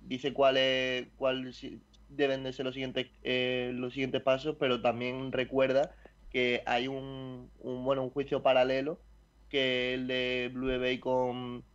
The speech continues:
con Altani, que ese también, eh, está pendiente todavía de solucionarse y que hasta que, bueno, pueden, pueden,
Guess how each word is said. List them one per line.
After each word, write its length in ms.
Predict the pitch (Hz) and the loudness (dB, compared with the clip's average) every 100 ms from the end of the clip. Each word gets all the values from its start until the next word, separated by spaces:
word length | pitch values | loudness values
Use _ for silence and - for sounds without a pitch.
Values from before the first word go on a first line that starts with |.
| _ _ | _ _
con 160 | - 123 | -2 2
Altani, 400 | 120 131 139 127 | 4 4 2 0
que 140 | 117 | -6
ese 160 | 117 127 | -6 -4
también, 800 | 120 120 120 120 120 123 123 120 - | -4 -4 -6 -4 -4 -6 -10 -12 -4
eh, 720 | 127 127 123 123 123 123 127 - _ _ - | 0 0 2 0 0 0 -4 -10 _ _ -4
está 320 | 131 135 123 | -2 0 0
pendiente 520 | 131 123 127 113 131 | 0 -2 -4 -2 -2
todavía 360 | 123 127 127 127 | 2 4 4 4
de 100 | 127 | 4
solucionarse 720 | 120 135 127 123 127 131 165 165 - - | 0 -4 -4 0 0 0 -6 -8 -12 -6
y 160 | 143 139 | -4 0
que 280 | 131 123 | 2 4
hasta 300 | 120 117 127 | 4 2 -4
que, 380 | 113 117 113 110 | -4 -2 0 0
bueno, 260 | 127 127 131 - - - | 0 0 -2 -10 -14 0
pueden, 340 | 131 151 - - | 2 2 -2 0
pueden, 560 | 143 147 156 160 156 | 2 2 0 -4 -6